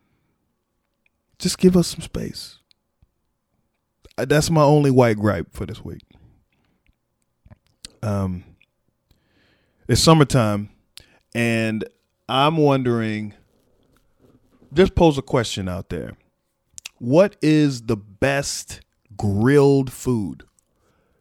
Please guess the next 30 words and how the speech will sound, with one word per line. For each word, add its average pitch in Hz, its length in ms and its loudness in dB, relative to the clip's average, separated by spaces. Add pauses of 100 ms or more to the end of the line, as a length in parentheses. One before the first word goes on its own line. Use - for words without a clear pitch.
(640)
Uh, 92 480 -4 (340)
and 131 80 2
we 190 80 6
could 160 160 0
break 135 160 4
it 113 80 -2
down 110 240 0
by 98 140 2
meat. 127 420 4 (520)
We 131 100 2
could 120 120 -2
break 113 180 2
it 104 100 -2
down 104 320 0
by, 98 460 0 (1400)
I 120 60 -4
mean, 120 180 2
I 135 100 4
have 139 180 4
my 113 120 0
tops. - 640 -4 (1300)
What, 104 300 -2
right? 107 320 0 (160)
Grilled, 143 480 8
um, 110 640 0 (1700)
grilled 202 340 10
chicken, 202 480 2
I 175 100 2
would 170 160 4
say, 160 480 4